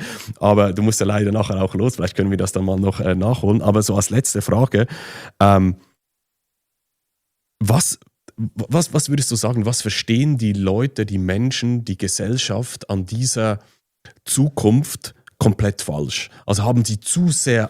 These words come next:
Angst davor, dass ich den Job verliere? Oder wa-, was ist aus deiner Sicht gesellschaftlich der Punkt, was die Leute nicht verstehen an dieser Veränderung, die kommt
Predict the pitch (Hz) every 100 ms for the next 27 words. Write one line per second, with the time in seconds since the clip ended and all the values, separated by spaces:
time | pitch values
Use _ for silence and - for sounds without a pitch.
0 | - 101 151 - 165 - 185 214 190 -
1 | 117 - 90 - 147 - 175 185 208 214
2 | 165 - - 98 120 120 107 98 90 -
3 | - 110 107 151 - 180 131 - 127 156
4 | 139 131 - - 101 113 156 - 104 135
5 | - 135 - 90 - 123 147 - 110 -
6 | 95 104 110 98 101 85 - 90 78 -
7 | 92 110 113 107 - - 107 107 113 107
8 | 95 92 - 113 107